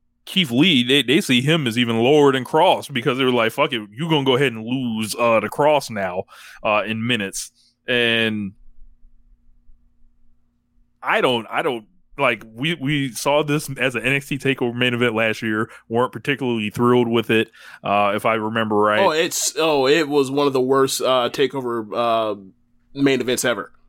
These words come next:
Speaker 2: Maybe
Speaker 1: Right.
Speaker 2: the worst.
Speaker 1: But, like, these dudes were just thrown out there like guys. They're not assets. They're just,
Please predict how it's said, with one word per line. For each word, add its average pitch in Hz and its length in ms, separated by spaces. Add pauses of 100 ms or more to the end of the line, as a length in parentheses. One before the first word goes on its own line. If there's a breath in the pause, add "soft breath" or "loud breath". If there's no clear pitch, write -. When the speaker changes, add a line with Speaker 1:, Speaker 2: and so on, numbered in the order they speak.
(280)
Speaker 2:
Maybe 151 300
Speaker 1:
Right. 143 60
Speaker 2:
the 143 120
worst. 117 340 (920)
Speaker 1:
But, 113 280
like, 98 540 (840)
these 160 360
dudes 95 340
were 95 120
just 98 400 (440)
thrown 135 420
out 120 160
there 113 180
like 107 280
guys. 110 560 (180 soft breath)
They're 127 140
not 104 240
assets. 113 720
They're 117 240
just, 113 540